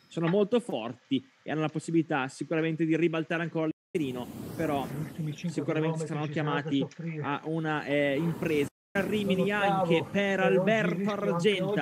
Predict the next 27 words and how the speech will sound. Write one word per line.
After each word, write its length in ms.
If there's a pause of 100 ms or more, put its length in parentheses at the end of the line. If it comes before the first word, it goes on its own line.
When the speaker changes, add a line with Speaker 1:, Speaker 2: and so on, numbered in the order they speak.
(100)
Speaker 2:
di 40
andare 280
nei 100
primi 300
dieci. 320 (340)
Speaker 1:
Strade 400
Speaker 2:
Tutto 100
Speaker 1:
antiche 420
e 20
Speaker 2:
va 80
bene, 100
Speaker 1:
mitiche 220
che 0
poi 40 (100)
Speaker 2:
dove 100
vinci. 160
Speaker 1:
torneranno 540 (180)
settimana 500
prossima 320
a 20
Portogallo. 280 (1400)
Ora 220
siamo 400
Speaker 2:
Eh, 200
sì, 140
anche 140
Speaker 1:
nell'entroterra 840